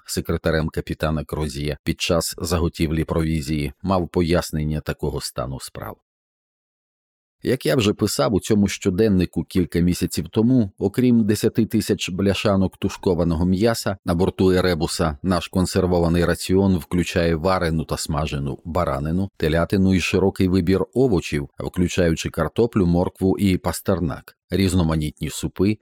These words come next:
і дев'ять тисяч чотириста тридцять фунтів шоколаду.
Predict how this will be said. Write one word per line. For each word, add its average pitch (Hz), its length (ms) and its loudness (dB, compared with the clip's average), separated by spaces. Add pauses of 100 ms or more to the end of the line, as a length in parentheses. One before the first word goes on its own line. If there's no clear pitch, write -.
і 87 160 2
дев'ять 104 720 0
тисяч 90 500 -2
чотириста - 560 -4
тридцять - 400 -6
фунтів 73 540 -6
шоколаду. - 680 -8